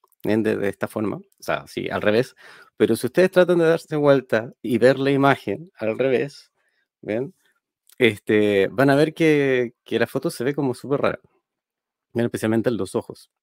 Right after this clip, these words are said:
de, de Elon, ¿ok? S-, esto es lo que se llama una ilusión óptica, ¿ok?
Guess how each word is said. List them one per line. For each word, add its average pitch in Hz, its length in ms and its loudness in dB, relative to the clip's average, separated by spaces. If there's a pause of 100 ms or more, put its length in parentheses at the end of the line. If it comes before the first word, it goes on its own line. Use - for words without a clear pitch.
de, 82 380 -8
de 90 240 -4
Elon, 90 240 -8 (580)
¿ok? - 160 -6 (1000)
S-, - 640 -18
esto - 140 -2
es 151 100 0
lo 143 80 0
que 120 60 -6
se 135 120 -2
llama 135 180 4
una 131 120 8
ilusión 120 320 4
óptica, - 380 0
¿ok? 127 280 -8